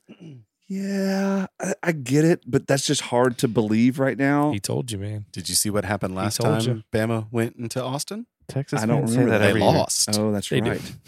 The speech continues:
Speaker 1: Okay.
Speaker 3: <laughs> To an unranked Texas team. <laughs>
Speaker 1: Well, if our friend who, um, is a massive Texas fan is listening,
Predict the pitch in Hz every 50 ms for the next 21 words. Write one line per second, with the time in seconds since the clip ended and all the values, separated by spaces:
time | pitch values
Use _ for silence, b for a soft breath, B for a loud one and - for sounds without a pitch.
0 | - - - 131 - - 98 85 85 - _ - - 127 120 113 113 - 98 107
1 | 110 110 117 120 120 123 - - 147 165 - - 117 101 - - - - 151 113
2 | - 117 120 - 123 117 - _ - 120 117 117 117 117 - - 110 120 107 -
3 | 131 127 131 127 - - 127 120 117 110 107 104 101 - 110 107 113 107 104 101
4 | 104 - - 110 101 98 95 87 95 98 87 - _ _ _ _ _ _ _ _
5 | - 107 101 95 87 - - - 104 104 107 107 101 95 101 98 90 - 95 92
6 | - 98 92 - - - _ - - 98 92 92 95 92 92 95 98 92 - 90
7 | 92 95 92